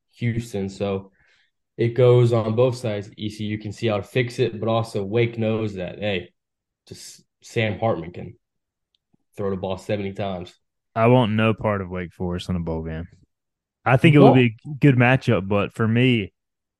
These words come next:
Speaker 2: I think they throw for six hundred yards.
Speaker 1: But also there, but also there are rumors, there are rumors about Sam Hartman and his, and his decision,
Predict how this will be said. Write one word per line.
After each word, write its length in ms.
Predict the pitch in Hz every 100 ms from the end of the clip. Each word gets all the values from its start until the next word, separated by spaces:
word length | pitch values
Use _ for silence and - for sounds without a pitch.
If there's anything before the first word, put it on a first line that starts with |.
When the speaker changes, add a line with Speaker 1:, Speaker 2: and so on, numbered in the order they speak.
| _ _ - - -
Speaker 2:
I 140 | - 120
think 220 | 151 127
they 100 | 131
throw 300 | - 123 120
for 140 | 107
six 280 | - 120 -
hundred 220 | 113 101
yards. 520 | 92 82 82 _ _ _ _ _ -
Speaker 1:
But 100 | 120
also 360 | 147 170 135 110
there, 380 | 117 117 113 113
but 80 | 123
also 300 | 135 131 120
there 120 | 110
are 160 | 123 123
rumors, 760 | 117 131 131 110 104 - _ -
there 140 | 113
are 120 | 127
rumors 420 | 123 135 135 113
about 480 | 113 107 104 95 - _
Sam 380 | - - 117 110
Hartman 640 | 123 120 107 98 90 - -
and 420 | 104 104 98 98
his, 640 | 101 101 98 95 - - _
and 200 | 107 101
his 120 | 98
decision, 640 | 101 101 - 123 107 95